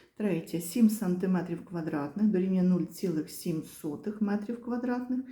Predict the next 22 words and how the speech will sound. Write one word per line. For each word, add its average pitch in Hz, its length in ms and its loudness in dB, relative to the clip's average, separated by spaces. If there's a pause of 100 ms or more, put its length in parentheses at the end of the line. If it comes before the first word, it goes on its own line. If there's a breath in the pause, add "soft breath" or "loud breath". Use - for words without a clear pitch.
(380 loud breath)
Четверта — 165 640 -2
сім 175 320 -2
дециметрів 156 720 -4
квадратних 269 600 -4
дорівнює 170 320 0
нуль 156 200 -2
цілих 311 380 -2
сім 151 300 -6
сотих 285 460 -6
метрів 180 400 -8
квадратних. - 340 -16 (720 loud breath)
Розглянемо 269 420 6
нашу 202 440 4
першу 214 460 -2 (200)
рівність. 143 560 -8 (420 loud breath)
В 170 120 -2
одному 220 560 8
метрі 180 640 -2 (200)
у 170 100 -6
нас 165 400 0 (100)
сто - 360 -4
сантиметрів. 180 840 -4